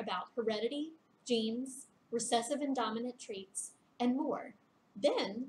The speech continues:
we're going to apply that knowledge to create our very own baby aliens. Before we start today's steam activity,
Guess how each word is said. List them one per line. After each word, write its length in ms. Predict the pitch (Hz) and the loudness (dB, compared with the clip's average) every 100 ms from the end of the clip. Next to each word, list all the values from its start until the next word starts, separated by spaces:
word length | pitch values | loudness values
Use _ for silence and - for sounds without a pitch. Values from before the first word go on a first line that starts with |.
| - | -6
we're 220 | 226 233 226 | -2 -2 0
going 240 | 220 220 240 | -2 -2 0
to 80 | |
apply 460 | 196 196 - 262 330 | 0 -2 -4 -2 0
that 200 | 214 - 190 | -2 -2 -6
knowledge 640 | 180 190 202 220 - - - _ _ _ _ _ _ - | -6 -6 -8 -8 -8 -8 -14 _ _ _ _ _ _ -8
to 100 | 311 | -6
create 500 | 359 320 214 208 - _ 226 | -2 2 2 0 -4 _ 0
our 280 | 247 247 220 | 2 2 2
very 500 | 214 220 254 269 262 - | 2 2 0 -2 -6 -2
own 440 | 226 220 233 247 269 _ 180 | 0 0 -2 -2 -4 _ -6
baby 560 | 196 190 202 214 220 - - | -4 -6 -8 -8 -8 -12 -2
aliens. 920 | 233 226 196 - - - - - - - _ _ _ _ _ _ - - _ _ _ _ _ _ _ _ - - | 0 2 -2 -10 -14 -18 -18 -18 -20 -20 _ _ _ _ _ _ -20 -20 _ _ _ _ _ _ _ _ -12 -6
Before 340 | 277 311 330 370 | -2 2 2 2
we 80 | |
start 420 | 403 - 214 196 - - | 0 0 0 -2 -6 -8
today's 400 | 262 214 220 214 | -2 0 0 -2
steam 300 | - 233 202 | -2 -2 -2
activity, 600 | 180 - 208 196 - 220 | -4 -10 -14 -12 -12 -14